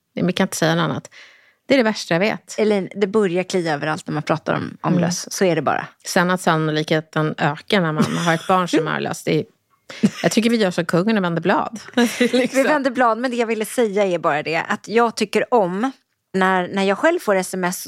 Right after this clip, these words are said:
Speaker 2: där de talar om att, man, att, att det går löss. För att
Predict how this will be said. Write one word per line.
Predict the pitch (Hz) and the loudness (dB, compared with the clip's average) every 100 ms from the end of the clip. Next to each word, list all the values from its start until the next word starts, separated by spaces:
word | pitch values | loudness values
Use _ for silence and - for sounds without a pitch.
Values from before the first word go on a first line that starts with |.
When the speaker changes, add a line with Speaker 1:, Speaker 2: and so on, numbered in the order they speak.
| 135 | -2
Speaker 2:
där | 185 | 0
de | 185 180 | 0 -2
talar | 196 185 175 | -2 0 0
om | 170 | 0
att, | 165 - | -4 -2
man, | 170 165 160 | -4 -4 -6
att, | 113 - - | -8 -4 -2
att | 175 | 0
det | 202 | 2
går | 190 185 | 2 2
löss. | 160 180 - | 2 -2 -4
För | - | 0
att | 196 180 - | 0 0 -8